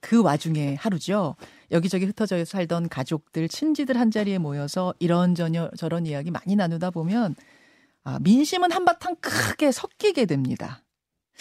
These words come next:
특히 이번 연휴는 직전에 굵직한 일들이 연달아 있었기 때문에 민심이 어디로 흘러갈지 더더욱 귀추가 주목이 됩니다. 오늘 추석 특집 세 번째 시간은 정치 한마당으로 꾸며보려고 하는데요. 일단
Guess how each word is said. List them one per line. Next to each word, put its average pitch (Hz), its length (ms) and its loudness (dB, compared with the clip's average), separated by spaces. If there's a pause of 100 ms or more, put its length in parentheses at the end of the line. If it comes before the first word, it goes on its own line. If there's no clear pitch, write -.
(540)
특히 - 280 -2
이번 254 320 2
연휴는 247 460 6
직전에 226 420 2
굵직한 226 640 0
일들이 165 400 0
연달아 143 380 0
있었기 131 320 -8
때문에 139 380 -4
민심이 147 520 0
어디로 208 400 2
흘러갈지 151 440 -2
더더욱 156 460 -4 (200)
귀추가 - 340 -4
주목이 143 320 -4
됩니다. 131 420 -6 (240)
오늘 294 220 4
추석 320 320 0
특집 - 380 -2
세 214 200 4
번째 240 360 4
시간은 226 540 2 (100)
정치 247 440 2
한마당으로 175 720 2
꾸며보려고 170 580 2
하는데요. 156 560 0 (580)
일단 240 320 4